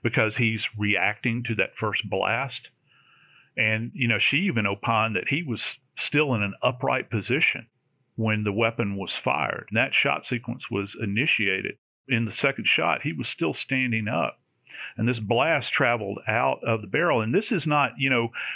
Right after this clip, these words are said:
we think about buckshot, which he was shot with initially. That's generally something that is commonly associated with tremendous amount of trauma. A buckshot, you know, you're talking about using, the reason they talk about buckshot and call it that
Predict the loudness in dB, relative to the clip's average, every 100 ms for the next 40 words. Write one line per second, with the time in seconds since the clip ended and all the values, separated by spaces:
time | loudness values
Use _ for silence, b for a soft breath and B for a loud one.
0 | B -2 0 0 2 0 -2 0 0 2
1 | 2 2 -2 -2 -2 0 2 2 2 0
2 | 0 0 2 2 2 2 0 -2 -6 B
3 | B B B B -18 -20 -12 -2 0 0
4 | -2 -6 -6 0 0 2 0 0 -2 0
5 | -2 2 2 0 -4 -6 -4 -2 0 0
6 | 0 -2 0 -2 0 -2 0 0 -4 -4
7 | 0 2 4 2 -2 -14 -20 _ _ -2
8 | 2 2 0 0 0 0 -2 0 0 -2
9 | -6 -10 -4 0 2 2 2 2 0 -2
10 | -2 0 0 0 -2 0 -2 -2 -2 -2
11 | -2 -4 -4 -2 -2 -2 -4 -6 0 0
12 | 0 -2 -4 -2 -2 0 0 0 -2 -2
13 | 0 0 -2 -2 -2